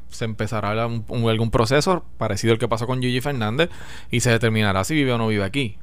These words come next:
Eh, y yo me parece haber leído uno de estos reportajes en estos días que él dice que paga impuestos aquí, etcétera, y que reside aquí, pues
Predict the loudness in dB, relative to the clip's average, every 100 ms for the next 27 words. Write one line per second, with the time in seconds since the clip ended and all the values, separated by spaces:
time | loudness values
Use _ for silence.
0 | -12 -10 -10 -10 -12 -12 -8 0 6 6
1 | 4 0 0 2 2 2 2 2 2 2
2 | 0 0 0 0 0 -4 -4 -4 -4 -2
3 | -2 -2 -2 -2 2 2 2 0 0 0
4 | 2 4 2 0 -4 -2 -2 0 -2 0
5 | 0 2 4 2 0 -2 -4 -6 -6 -2
6 | -2 -2 -2 -2